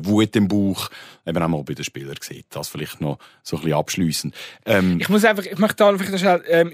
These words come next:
Speaker 2: dazu einschieben, dass ich den, den Alan Nja noch, noch getroffen auf dem Heimweg und also, er hat wirklich, er hat sehr mitgenommen gewirkt. Also ich glaube, es geht schon nicht spurlos an den, an den Spielern vorbei. Ich glaube, der Allen hat sicher auch noch mal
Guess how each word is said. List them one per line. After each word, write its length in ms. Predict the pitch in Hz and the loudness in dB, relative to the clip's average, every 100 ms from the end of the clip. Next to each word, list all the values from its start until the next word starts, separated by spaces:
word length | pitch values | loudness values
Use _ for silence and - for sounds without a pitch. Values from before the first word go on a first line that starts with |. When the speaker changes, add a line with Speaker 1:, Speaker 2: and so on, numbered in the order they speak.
| 131 | -4
Speaker 2:
dazu 360 | 170 156 185 185 | -6 -2 0 0
einschieben, 380 | 190 202 190 180 | 0 0 2 2
dass 180 | 156 | 2
ich 60 | 165 | 2
den, 300 | 160 156 - | 4 4 2
den 140 | 160 151 | 0 2
Alan 380 | 165 165 165 | 2 2 0
Nja 440 | 151 - 156 170 190 | -2 2 4 4 2
noch, 420 | 170 160 165 165 | 0 2 2 0
noch 220 | 170 160 160 | -2 -4 -4
getroffen 480 | - 156 160 - | 0 0 0 -4
auf 80 | 156 | -6
dem 120 | 151 147 | -6 -8
Heimweg 600 | 123 131 151 151 147 - | -2 2 2 4 2 0
und 320 | 95 135 127 - | -8 -8 -8 -6
also, 440 | 131 127 135 135 | -6 -2 0 0
er 240 | - 131 139 | -2 -2 -2
hat 180 | - | -4
wirklich, 340 | 135 127 143 - - - - _ _ _ _ _ _ | -8 -6 -6 -6 -8 -12 -16 _ _ _ _ _ _
er 160 | 127 143 | 0 0
hat 120 | 135 | -2
sehr 300 | - 135 135 | -4 0 2
mitgenommen 560 | 131 127 - - 113 117 | 0 -4 -6 -8 -8 -8
gewirkt. 640 | - 87 - - - - | -12 -12 -12 -18 -18 -12
Also 340 | 110 113 - 123 | -8 -6 -2 -2
ich 200 | 110 - | -2 -2
glaube, 260 | 139 131 | 0 0
es 160 | 135 - | -4 -2
geht 280 | 151 139 - | 0 0 0
schon 280 | 147 143 147 | -2 -2 -4
nicht 180 | 135 127 | -6 -6
spurlos 640 | - - 143 147 139 135 | -6 -2 0 2 0 0
an 160 | - 131 | -4 -4
den, 160 | 139 - | -2 -4
an 100 | 127 | -6
den 60 | |
Spielern 320 | 123 151 135 | -6 -2 -2
vorbei. 380 | 123 127 165 185 - - - | -4 -2 0 0 -2 -14 -18
Ich 60 | - | -4
glaube, 180 | 131 - | -4 0
der 120 | 131 | 2
Allen 220 | 143 147 | 2 2
hat 180 | 131 120 | 0 -2
sicher 320 | 151 - 147 135 | -4 -2 -4 -4
auch 200 | - 143 | 0 0
noch 120 | 143 | 2
mal 340 | 139 139 135 | 4 4 4